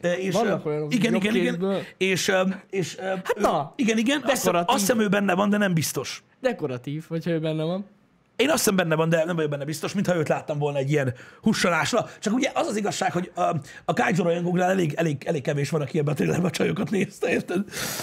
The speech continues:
Speaker 1: Hogy így ez van, de talán
Speaker 2: Fura, hogy egyáltalán vannak benne emberek.
Speaker 1: Igen, elég fura, hogy ott beszélnek benne emberek,
Speaker 2: Igen.
Speaker 1: meg eléggé felesleges, de na. Ö, nem vagyok benne biztos, hogy, hogy, hogy benne van, de mondom, mintha láttam volna.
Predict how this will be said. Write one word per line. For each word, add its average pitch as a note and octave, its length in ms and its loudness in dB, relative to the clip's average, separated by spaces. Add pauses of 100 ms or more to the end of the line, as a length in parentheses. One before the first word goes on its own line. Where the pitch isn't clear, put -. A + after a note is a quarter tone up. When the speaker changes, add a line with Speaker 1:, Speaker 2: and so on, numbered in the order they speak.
(140)
Speaker 1:
Hogy F3+ 160 0
így F3+ 120 0
ez F#3+ 120 2
van, A#3+ 140 0
de A#3 80 4
talán F#3+ 300 2
Speaker 2:
Fura, C4 220 2
hogy B3 160 2
egyáltalán A#3+ 340 -2
vannak A#3+ 220 0
benne D3+ 340 -6 (600)
emberek. E3 360 0
Speaker 1:
Igen, - 120 0
elég G4 200 0
fura, C4 180 0
hogy G3 100 2
ott F3 80 0
beszélnek D3 460 -2
benne C#3+ 200 -4
emberek, C#3+ 300 0
Speaker 2:
Igen. D#3 120 -2
Speaker 1:
meg D3+ 80 2
eléggé C#3 280 0
felesleges, F3+ 600 0
de E3 100 2
na. B2 180 -4 (680)
Ö, A3 80 0 (140)
nem E4+ 120 0
vagyok F4 180 2
benne G3 180 2
biztos, F3 360 0
hogy, D#3+ 280 0
hogy, C#3+ 280 -2
hogy C#3+ 160 0
benne F3+ 240 2
van, E3 300 0
de F3+ 100 0
mondom, F#3+ 300 -2
mintha F3+ 200 2
láttam C#3+ 360 -4
volna. - 240 -16